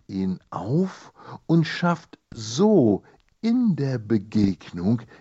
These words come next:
diesen Moment, diesen Raum,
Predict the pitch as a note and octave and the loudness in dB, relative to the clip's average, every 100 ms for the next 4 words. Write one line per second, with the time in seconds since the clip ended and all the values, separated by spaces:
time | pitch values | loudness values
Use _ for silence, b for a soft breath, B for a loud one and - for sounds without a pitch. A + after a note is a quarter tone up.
0 | b F#2+ F#2+ D#3 E3 E3 D3+ D3+ D3 D3+ | b -8 0 4 4 2 4 4 6 4
1 | D3 C#3+ C#3+ G#2+ E2+ E2 - B B B2+ | 2 2 2 2 0 -4 -8 B B -8
2 | G#2 G#2 D#3 F3 D3 E3 D#3 G2+ G2 F#2 | -4 4 6 6 4 2 2 -2 -6 -4
3 | - C#3 G#2+ F2 D#2 D2+ D#2 D#2 | 0 2 2 0 -4 -6 -6 -8